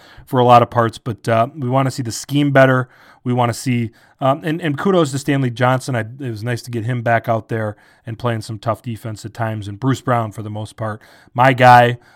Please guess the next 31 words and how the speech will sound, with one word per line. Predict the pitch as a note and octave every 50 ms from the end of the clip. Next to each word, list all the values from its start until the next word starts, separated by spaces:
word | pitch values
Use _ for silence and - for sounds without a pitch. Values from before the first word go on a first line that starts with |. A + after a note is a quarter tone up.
| _ _
um, | - A#2+ A2+ A2+ A2 G#2+ A2 G#2+ G#2+ C3+ -
on | - A#2+ A#2+ A#2
Wednesday | A2+ B2 B2 B2 A2+ A2+ A#2 A#2
night. | A#2 A#2 A#2 A#2 A#2 - - -
Uh, | B2 G2+ G2+ G#2
we | A2 A2
appreciate | G#2 - - A#2+ A2+ - - A#2 A2 G#2+ G2+
the | A2 A2+ C3+
effort | C3 C3 - - B2+ A#2
that | B2+ A2+
he | A#2 C3+
brings. | B2+ A2+ C3 B2+ B2 A#2 A2
We | A2+
appreciate | G#2+ - - A#2 - - A2+ G#2
the | -
front | A2 - - A#2 A2+
office | A2 A2 G#2+ - A2+ - -
noticing | A2+ A2+ A2+ A2 - - A#2 G#2+ G#2 G2 - - - _ _
that | A#2+ A2+ -
that's | - C3+ C3 -
the | - -
kind | - - C3 B2+
of | A#2 -
thing | - - B2 A#2 A2 G#2+ G#2 - _ _ _ _ _ _
that | A#2+ A2+
maybe | A2+ A2+ A2 A2
will | A2 G#2 G2+
turn | - - A2 G#2+ G#2
this | G2+ -
franchise | - - A2+ G#2+ G2+ - - G#2+ G#2 G2
around | G2 F#2+ G2 G2 F#2+ F#2+ F#2 F2+